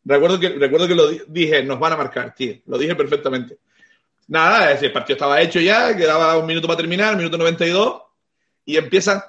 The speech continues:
no sé de dónde, de dónde salieron, a entrar gente, pero ni siquiera del estadio, sino que habían entrado de fuera, a saltar al campo, tío.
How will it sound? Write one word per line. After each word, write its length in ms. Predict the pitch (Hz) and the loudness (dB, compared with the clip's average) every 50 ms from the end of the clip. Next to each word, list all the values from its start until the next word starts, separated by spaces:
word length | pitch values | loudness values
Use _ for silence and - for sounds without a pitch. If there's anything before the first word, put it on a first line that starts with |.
| - 160 | -10 -6
no 120 | 170 175 | -6 -2
sé 140 | - 208 214 | 2 2 2
de 60 | 208 | 4
dónde, 280 | 190 214 208 202 160 175 | 4 2 2 2 2 0
de 60 | 175 | 0
dónde 160 | 190 196 202 | 2 2 2
salieron, 460 | 180 190 170 - 170 143 127 120 110 - _ _ _ _ _ _ _ _ | 2 2 2 2 2 2 0 -2 -8 -14 _ _ _ _ _ _ _ _
a 100 | - 143 | -6 -6
entrar 320 | 139 127 - 185 196 196 | -6 -2 0 0 0 2
gente, 520 | 185 180 190 175 151 123 - 120 113 - _ _ _ _ _ _ _ - | 0 0 -2 -2 -2 -6 -8 -8 -8 -10 _ _ _ _ _ _ _ -2
pero 160 | 147 147 147 | 0 0 0
ni 140 | 151 156 143 | 0 -2 -4
siquiera 320 | - 151 143 165 185 202 | -6 -2 0 2 2 4
del 120 | 220 208 | 4 2
estadio, 400 | 196 - - 220 220 226 180 147 - | 2 2 0 0 2 2 2 0 -2
sino 380 | - 147 139 135 127 - - | -2 -4 -4 -4 -4 -4 -8
que 120 | _ - 135 | _ -2 -2
habían 140 | 151 180 185 | 0 0 0
entrado 220 | 180 214 196 180 | 0 2 4 4
de 120 | 156 139 | 4 2
fuera, 520 | - - 202 214 214 226 - - - - _ _ _ _ _ _ _ _ _ - - - _ | 2 0 2 2 2 0 -2 -6 -10 -18 _ _ _ _ _ _ _ _ _ -20 -20 -10 _
a 160 | 156 156 - | -4 -2 -2
saltar 340 | - 156 143 139 - 190 202 | -2 -2 -4 0 0 2 2
al 160 | 202 180 - | 2 2 0
campo, 320 | - 165 147 131 - 120 | -2 -4 -4 -6 -10 -10
tío. 220 | 117 147 135 104 | -8 -8 -8 -8